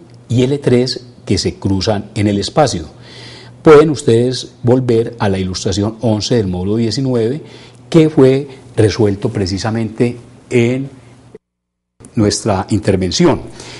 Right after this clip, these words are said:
Acá tenemos las rectas L uno con las ecuaciones paramétricas que ustedes pueden observar y lo mismo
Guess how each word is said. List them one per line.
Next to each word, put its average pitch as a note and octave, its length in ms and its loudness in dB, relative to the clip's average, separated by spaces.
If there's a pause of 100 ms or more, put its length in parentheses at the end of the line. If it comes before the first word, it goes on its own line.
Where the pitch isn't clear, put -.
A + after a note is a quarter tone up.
(380)
Acá D#3 320 4
tenemos A#2+ 380 0
las A2 140 -2
rectas A2+ 560 -2
L C3+ 200 4
uno B2+ 300 -2
con B2+ 180 -4
las F#2 140 -4
ecuaciones F#2 580 -6 (400)
paramétricas C3+ 800 -2
que - 160 -14
ustedes G#2 640 -6 (100)
pueden A2+ 200 0
observar A#2+ 540 -2 (300)
y D3 80 2
lo D#3+ 100 2
mismo D3 420 -4